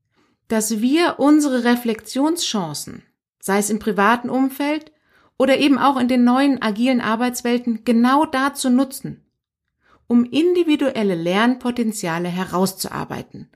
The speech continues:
und selbstverständlich dazu Neues lernen. Mein Kleiner hat zum Beispiel eine Leserechtschreibschwäche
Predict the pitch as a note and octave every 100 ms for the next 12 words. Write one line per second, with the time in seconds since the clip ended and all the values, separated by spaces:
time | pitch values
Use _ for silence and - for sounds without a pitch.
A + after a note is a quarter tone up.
0 | _ _ _ _ - A#3 A3+ C4+ C4+ -
1 | D4 D#4+ G4 F#4 G3+ D#3 - _ _ F#3+
2 | G#3+ A3+ C4+ C4+ C4+ _ _ _ F3+ F3+
3 | F3+ F#3 F#3 G3+ G#3+ - _ _ - E3+
4 | E3+ D3 - D3+ _ _ _ _ _ _
5 | _ _ _ _ _ _ _ _ _ _
6 | _ - A#3 A#3+ C4 D#4+ F4+ D4 C4+ -
7 | B3 A3+ A3 A3+ G#3+ G3 F#3+ D#3+ C#3 -
8 | - - - - -